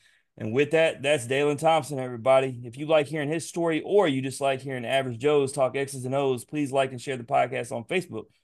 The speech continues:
Retweet us on Twitter. Listen and subscribe on Apple, Spotify, and Anchor. As always, comments, hugs, love, feedback, all that good stuff is welcome. We will see everyone back tomorrow night.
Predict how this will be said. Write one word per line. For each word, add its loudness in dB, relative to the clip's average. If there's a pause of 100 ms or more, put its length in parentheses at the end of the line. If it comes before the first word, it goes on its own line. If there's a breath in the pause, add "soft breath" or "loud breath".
(240)
Retweet -2
us -6
on -4
Twitter. -6 (320)
Listen 0
and -2
subscribe 4
on -2
Apple, 2
Spotify, 0
and -4
Anchor. -6 (120)
As -6
always, 0
comments, -2
hugs, 2
love, 0
feedback, -2
all 2
that -2
good -2
stuff -2
is -10
welcome. 0
We -8
will -6
see -6
everyone 0
back 0
tomorrow 6
night. -2